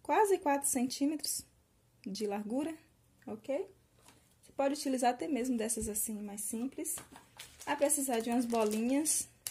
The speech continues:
não necessariamente, é opcional. E essa parte aqui que a gente vai colocar aqui do lado, tá? E essa fitinha aqui você vai precisar apenas pra fazer o lacinho. Daí, eu peguei uma fitinha dourada também,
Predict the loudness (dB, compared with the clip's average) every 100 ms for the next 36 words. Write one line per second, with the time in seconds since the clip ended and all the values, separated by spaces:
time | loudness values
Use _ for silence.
0 | 0 4 4 4 4 6 8 6 4 0
1 | -4 -6 -12 -20 -20 -20 -16 -4 -4 -2
2 | -2 0 0 0 -2 -4 -10 _ _ _
3 | _ -20 -20 -4 -2 -2 -4 -8 -12 -20
4 | -20 -16 -4 0 0 2 0 0 -4 -6
5 | -4 -4 -4 -2 -2 -2 -2 -6 -6 -8
6 | -8 -12 -20 -16 -4 0 0 -2 -6 -6
7 | -4 -4 -8 -20 -20 _ -6 2 4 4
8 | 0 -4 -2 0 -2 -2 -2 0 0 0
9 | -2 -2 0 0 0 -2 -2 -4 -2 0
10 | 2 2 2 0 -2 -4 -6 _ _ -20
11 | _ _ -20 -20 -4 2 4 4 4 0
12 | 0 -2 -4 -4 -4 -2 -2 0 -2 -2
13 | -2 -2 -2 -2 -4